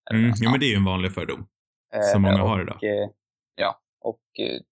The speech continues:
Speaker 1: nej, men jag minns när jag såg de första Hitchcock-filmerna, liksom. Det, det var nog,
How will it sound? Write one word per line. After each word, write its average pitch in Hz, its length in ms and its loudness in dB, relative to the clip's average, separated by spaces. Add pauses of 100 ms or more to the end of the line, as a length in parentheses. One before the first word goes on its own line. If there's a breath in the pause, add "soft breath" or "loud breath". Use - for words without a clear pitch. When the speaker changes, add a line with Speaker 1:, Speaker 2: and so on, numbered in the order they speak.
(340)
Speaker 1:
nej, 113 200 0
men 117 120 -2
jag 113 80 -2
minns 113 260 -8
när - 80 -8
jag - 120 -6
såg - 220 -6 (400)
de 113 160 -12
första - 280 -6
Hitchcock-filmerna, 117 760 -8
liksom. 120 260 -20 (220)
Det, - 140 -10 (440)
det 117 80 -2
var 110 300 0
nog, 110 340 -4